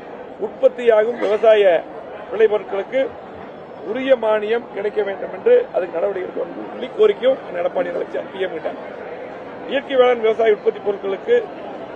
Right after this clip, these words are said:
அரசு துறையின் மூலம் நேரடியாக சந்தைப்படுத்தவும் சிறப்பு ஊக்கத்தொகை வழங்க வேண்டும் என்ற கோரிக்கை வைத்தார்கள். மாண்புமிகு பாரத பிரதமர்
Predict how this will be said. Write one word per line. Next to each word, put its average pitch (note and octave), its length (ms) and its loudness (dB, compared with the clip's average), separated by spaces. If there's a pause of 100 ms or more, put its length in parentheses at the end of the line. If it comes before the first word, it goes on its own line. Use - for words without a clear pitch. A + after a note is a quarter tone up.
(140)
அரசு A#3 280 6
துறையின் A3 380 4
மூலம் G3+ 260 0 (220)
நேரடியாக A3 440 4
சந்தைப்படுத்தவும் G3+ 720 0 (960)
சிறப்பு C#4 320 6
ஊக்கத்தொகை A3 480 2
வழங்க G3+ 240 0
வேண்டும் F#3 220 -4
என்ற F#3 100 -6
கோரிக்கை E3 320 -6
வைத்தார்கள். - 440 -8 (720)
மாண்புமிகு C4 380 2
பாரத B3 280 6
பிரதமர் G#3+ 420 2